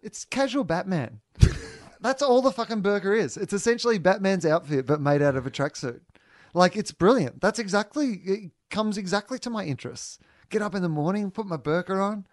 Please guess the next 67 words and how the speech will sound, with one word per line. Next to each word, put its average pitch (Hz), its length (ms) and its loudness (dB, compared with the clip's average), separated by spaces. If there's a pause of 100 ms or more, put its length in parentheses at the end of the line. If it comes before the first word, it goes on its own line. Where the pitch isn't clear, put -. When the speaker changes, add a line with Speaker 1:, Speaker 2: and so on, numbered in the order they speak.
(380)
Speaker 1:
come 196 200 2
out 180 120 4
the 156 80 0
back. 160 420 4 (320)
You 214 120 0
know, 226 100 4
I 233 60 4
don't 208 160 2
like 165 140 4
to 165 60 0
wear 147 140 4
underwear. 175 380 4
You 208 100 0
could 151 120 2
Speaker 2:
What, 190 120 10
Speaker 1:
be, 202 60 8
like, 175 300 6
Speaker 2:
what 156 280 2
Speaker 1:
commando 170 480 2
under 156 240 2
a 139 40 4
burqa, 175 520 4
<laughs> - 0 -
definitely. 196 540 0
Speaker 2:
What 143 180 6
is 156 240 2
your, 113 500 0
um, 101 360 -2 (960)
like, 127 300 0 (100)
if 147 200 -2
you're 180 180 6
just 156 200 -4
wearing 123 220 0
your 113 140 -2
around 104 320 -4
the 95 80 -8
house 92 360 -6
clothes, 76 540 -8
Speaker 1:
Yeah. 110 140 0 (1120)
Speaker 2:
how 151 180 -2
much 165 300 -4
do, 131 200 -6
will 120 120 -4
you 110 180 -2
dress 95 460 -6
it 117 160 -10
up 101 260 -10
for, 92 420 -2
like, 87 220 -4
a - 40 -6
trip - 320 -8
to - 60 -14
the 85 80 -10
shops? - 380 -10
If 107 80 -6
you 131 120 0
have 147 100 -2
to 131 80 -6
go 110 240 0
to 104 60 -2
the 95 60 -4
post 120 300 -4
office 104 240 -6
or 107 60 -2
get 113 160 -6
some 98 280 -4
milk 95 360 -10